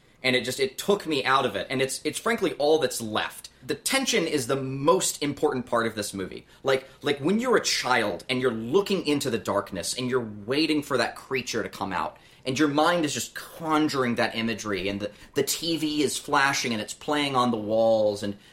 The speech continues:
your, your imagination is getting the best of you. And it's, it, and, and the, that's when the, the creatures come out, or you, you think you see something, or a, a picture frame just happens to fall off the wall at the wrong time, and it utterly terrifies you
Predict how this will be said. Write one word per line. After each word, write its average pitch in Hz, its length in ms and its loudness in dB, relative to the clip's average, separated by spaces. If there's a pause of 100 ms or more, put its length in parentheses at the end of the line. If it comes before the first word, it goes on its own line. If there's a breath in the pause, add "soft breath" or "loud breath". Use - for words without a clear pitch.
(140 soft breath)
your, 131 280 -2
your 131 180 4
imagination 131 800 2
is 110 140 -4
getting 123 240 0
the - 180 -8 (180)
best - 400 -2
of 90 160 -6
you. - 240 -14 (400 soft breath)
And 131 100 2
it's, 131 240 0
it, 131 200 4
and, 127 160 -2
and 117 360 0 (460)
the, 123 280 2
that's 143 240 0
when 139 120 0
the, 113 120 -2 (100)
the 117 80 -4
creatures 120 400 -2
come 110 180 -2
out, 85 320 0
or 117 120 0
you, 104 280 -2
you 117 120 -4
think 131 260 -4
you 120 60 -2
see 117 180 -4
something, 101 460 -2
or 101 420 0 (240 soft breath)
a, 107 180 -6
a 123 60 -2
picture 131 300 -8
frame 113 220 -2
just - 140 -8
happens 117 340 -4
to 110 80 -6
fall 101 220 0
off 92 160 -2
the 95 80 -8
wall - 320 -10 (320 soft breath)
at 120 100 -4
the 131 100 0
wrong 107 280 0
time, 87 480 -2
and 117 160 0
it - 140 -6 (420)
utterly 147 400 4
terrifies - 640 -6
you - 80 -18